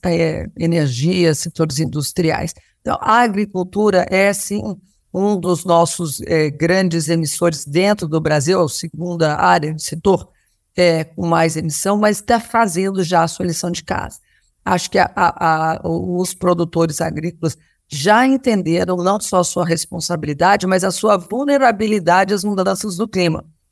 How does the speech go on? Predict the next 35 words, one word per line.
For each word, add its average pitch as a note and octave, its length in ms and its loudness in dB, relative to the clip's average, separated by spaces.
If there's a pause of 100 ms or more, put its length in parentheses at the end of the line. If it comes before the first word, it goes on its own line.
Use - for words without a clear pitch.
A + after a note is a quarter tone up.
(880)
E F3+ 120 2
já G#3+ 180 4
perceberam F#3 720 2
que F#3 160 -4
sim A#3 320 0
conseguem, E3+ 800 0 (360)
é, F3+ 140 4
continuar G#3 840 2
produzindo, G#3 540 -2
como G#3 200 -2
foi A#3+ 160 0
feito B3 280 0
no A#3+ 80 0
passado, F3+ 600 0
e E3 80 0
aumentando F#3 580 2
a G3 60 0
sua F#3 220 0
produção E3+ 640 -4
e, G#3 100 2
ao G3+ 200 4
mesmo G#3+ 440 2
tempo, G#3+ 440 -2 (400)
diminuindo, G3 960 0
é, F#3+ 220 2
a F3+ 100 0
sua G3+ 220 -4
pegada F3 460 2
de - 100 -8
carbono. D3+ 480 -2
A E3 80 0
Embrapa F3+ 680 0 (400)
tem G3+ 160 2
ajudado G3 540 2
muito F#3 600 -2